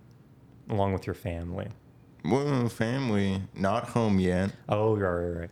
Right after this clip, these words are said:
Speaker 1: That is right.
Speaker 2: <clears throat> Minutes aw-, this is supposed to be your favorite movie. Come on.
Speaker 1: Um, how do I survive? Uh,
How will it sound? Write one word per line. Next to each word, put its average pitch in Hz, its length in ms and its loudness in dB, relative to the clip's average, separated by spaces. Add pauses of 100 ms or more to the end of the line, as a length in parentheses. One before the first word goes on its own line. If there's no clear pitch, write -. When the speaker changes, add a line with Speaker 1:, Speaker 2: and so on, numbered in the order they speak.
(100)
Speaker 1:
That 95 120 -2
is 90 160 -4
right. 104 220 -2
Speaker 2:
<clears throat> - 80 -10
Minutes 110 500 2
aw-, 95 160 -6
this 110 120 -8
is - 60 -10
supposed - 260 -8
to - 60 -16
be - 60 -12
your - 60 -12
favorite - 400 -8
movie. 113 240 -2
Come 90 200 -8 (1080)
on. 113 520 2
Speaker 1:
Um, 117 180 0 (1700)
how 117 120 -6
do 98 100 -6
I 98 80 -2
survive? - 920 -8 (2750)
Uh, 90 1300 -2